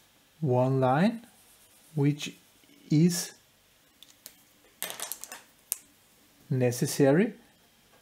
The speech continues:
to connect both grounds together. If this is a part of the U A R T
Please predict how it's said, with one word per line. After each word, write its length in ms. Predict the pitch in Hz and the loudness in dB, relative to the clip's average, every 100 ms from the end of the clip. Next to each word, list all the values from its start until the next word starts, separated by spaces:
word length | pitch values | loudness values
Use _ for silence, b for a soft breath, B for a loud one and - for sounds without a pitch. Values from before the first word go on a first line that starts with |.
| _ _ _ _ _ _ _ - - - | _ _ _ _ _ _ _ -20 -10 -2
to 100 | 143 | 0
connect 460 | 143 131 131 - | 0 0 0 -2
both 320 | - 123 123 - | -2 0 0 -4
grounds 420 | 117 101 113 - | -4 -4 -6 -6
together. 420 | 113 - 104 - - _ | -8 -8 -12 -14 -20 _
If 100 | - | -10
this 120 | 120 | -6
is 60 | 110 | -4
a 80 | 120 | -4
part 320 | 104 113 127 | -2 2 2
of 120 | 120 | 0
the 100 | 120 | -4
U 220 | 113 117 | 0 2
A 20 | 131 | 2
R 40 | |
T 100 | 123 | 0